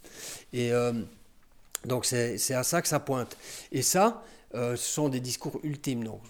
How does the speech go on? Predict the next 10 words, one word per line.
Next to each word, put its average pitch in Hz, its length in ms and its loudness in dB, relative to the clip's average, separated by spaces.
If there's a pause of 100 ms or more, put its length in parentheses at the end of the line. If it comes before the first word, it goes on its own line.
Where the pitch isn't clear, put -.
(260)
on 73 100 -16
dit 104 140 -16
que - 80 -12
c'est, - 180 -8
c'est, 113 300 -8
c'est 113 240 -6
le, 107 140 -8 (640)
euh, 117 100 -10
l'ultime. 123 560 0 (2000)
Mais 196 540 8